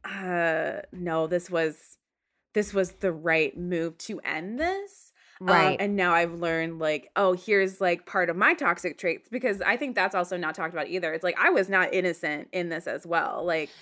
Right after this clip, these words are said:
Speaker 2: Totally.
Speaker 1: there's codependency, there's, like, communication issues, there's, like, trust issues.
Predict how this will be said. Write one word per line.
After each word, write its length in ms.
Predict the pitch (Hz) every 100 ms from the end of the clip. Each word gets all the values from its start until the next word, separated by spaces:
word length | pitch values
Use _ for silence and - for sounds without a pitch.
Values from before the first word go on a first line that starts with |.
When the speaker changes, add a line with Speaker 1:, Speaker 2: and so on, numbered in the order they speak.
| -
Speaker 2:
Totally. 380 | 311 294 233 175
Speaker 1:
there's 200 | 208 202
codependency, 1160 | 202 165 247 254 240 240 233 214 208 202 160 185
there's, 400 | 160 151 175 165
like, 280 | 147 196
communication 520 | - 151 175 277 254 226
issues, 500 | 220 214 190 185 180
there's, 300 | 131 170 139
like, 160 | -
trust 320 | - 254 240
issues. 600 | 202 202 196 175 175 180